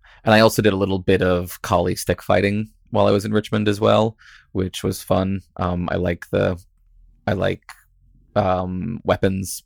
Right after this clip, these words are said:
work. Um, and then I went out to Colorado to get my master's, and that was when I fell in with Tai Chi. And again, got really lucky and got in with a, um,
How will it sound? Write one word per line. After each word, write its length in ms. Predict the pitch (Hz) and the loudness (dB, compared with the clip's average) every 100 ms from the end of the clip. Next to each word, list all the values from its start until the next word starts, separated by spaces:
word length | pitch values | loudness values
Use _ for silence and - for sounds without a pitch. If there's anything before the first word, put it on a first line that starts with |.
| _ | _
work. 460 | 113 107 104 - - - - _ - | 0 0 0 -4 -20 -20 -20 _ -12
Um, 720 | 90 87 87 87 87 90 87 _ _ _ _ _ _ _ _ _ _ _ _ | -8 -6 -6 -6 -8 -8 -12 _ _ _ _ _ _ _ _ _ _ _ _
and 340 | 151 127 123 107 | 0 0 0 0
then 720 | 120 131 127 131 135 131 131 - | 4 6 6 4 0 -4 -4 0
I 460 | 110 113 117 113 110 | 4 4 4 4 2
went 160 | 113 | 2
out 220 | 113 110 - | 2 0 -2
to 140 | - | -8
Colorado 760 | 107 113 104 101 110 110 92 95 | -4 0 2 4 4 4 4 2
to 160 | - | -2
get 80 | 98 | -6
my 120 | 95 | -4
master's, 880 | 92 95 101 - - 95 95 92 - - | -2 0 -2 -4 -8 -6 -6 -8 -10 -4
and 200 | 92 92 | -2 2
that 120 | 90 | 2
was 140 | 92 | 2
when 100 | 98 | 0
I 80 | 90 | -2
fell 260 | 90 92 90 | 0 2 2
in 100 | 90 | 0
with 140 | 90 | -4
Tai 180 | - 90 | -2 -4
Chi. 380 | - 143 98 - - - - _ | 0 0 0 -4 -16 -20 -20 _
And 640 | - 92 92 90 98 87 - - | -4 -2 -2 -2 -4 -8 -10 -6
again, 380 | 95 98 92 90 | -2 2 2 2
got 160 | 92 92 | 2 2
really 240 | 101 98 | 2 2
lucky 580 | 98 95 - 95 90 90 | 4 2 2 0 0 0
and 580 | - 90 87 90 90 87 - | -2 -4 -2 -2 -4 -6 -4
got 220 | 95 95 | 0 0
in 120 | 92 | 0
with 200 | 92 - | -2 0
a, 360 | 92 87 87 90 - _ - | 2 2 0 -4 -12 _ -4
um, 600 | 98 95 95 90 90 90 | -2 0 -2 -4 -6 -10